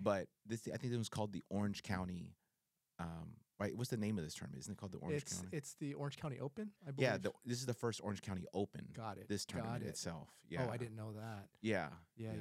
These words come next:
Speaker 1: I don't
Speaker 2: yeah.
Speaker 1: think there was, there may have been one other one, but yeah, no, they used to have all the big tournaments here.
Speaker 2: Yeah, well, yeah. Uh, before the pandemic, they had the Pan Ams at, um, U C Irvine, and, um, and of course in the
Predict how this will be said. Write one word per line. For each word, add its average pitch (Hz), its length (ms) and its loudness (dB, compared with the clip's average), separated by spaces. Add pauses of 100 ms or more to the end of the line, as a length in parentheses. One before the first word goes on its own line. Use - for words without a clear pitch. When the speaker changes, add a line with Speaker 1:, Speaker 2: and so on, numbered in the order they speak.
Speaker 1:
I 92 60 2
don't 95 80 2
Speaker 2:
yeah. 104 40 -4
Speaker 1:
think 95 140 -2
there 90 140 -4
was, 87 340 -8 (320)
there 104 120 2
may 139 180 4
have 107 120 2
been 87 200 0
one 87 240 0
other 80 240 -2
one, 69 340 -10
but 73 220 -8 (320)
yeah, 107 140 6
no, 95 160 4
they 101 80 4
used 131 140 -2
to 101 40 0
have 85 120 0
all 95 140 -2
the 90 80 -2
big - 200 -10
tournaments - 400 -10
here. - 240 -12
Speaker 2:
Yeah, 170 160 -4
well, 147 140 0
yeah. 110 160 -6 (260)
Uh, 120 80 -6
before 120 340 -6
the 110 60 -4
pandemic, 110 580 -4
they 107 80 -6
had 104 140 -4
the - 60 -8
Pan 107 300 -4
Ams 107 420 -4
at, - 180 -8 (240)
um, - 280 -12 (280)
U 123 140 -4
C - 200 -6
Irvine, 135 680 2 (200)
and, 104 300 -6
um, 104 340 -8
and 101 120 -8
of - 100 -12
course 101 260 -6
in 104 60 -10
the 98 80 -10